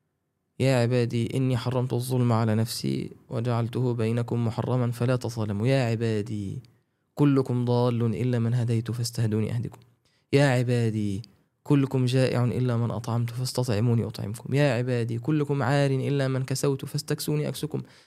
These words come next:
يا عبادي إنكم تخطئون بالليل والنهار وأنا أغفر الذنوب جميعا فاستغفروني أغفر لكم." ده إيه؟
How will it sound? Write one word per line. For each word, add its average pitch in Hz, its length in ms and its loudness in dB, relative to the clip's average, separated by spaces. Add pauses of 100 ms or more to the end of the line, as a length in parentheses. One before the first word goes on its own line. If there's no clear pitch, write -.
(200)
يا 165 240 6
عبادي 139 580 0
إنكم 147 400 0
تخطئون 135 580 2
بالليل 127 360 0
والنهار 127 380 0 (380)
وأنا 143 320 4
أغفر 139 340 0
الذنوب 131 380 0
جميعا 127 360 -2
فاستغفروني 147 720 0
أغفر 135 240 -4
لكم." 131 180 -4 (920)
ده 156 100 2
إيه؟ 113 240 -2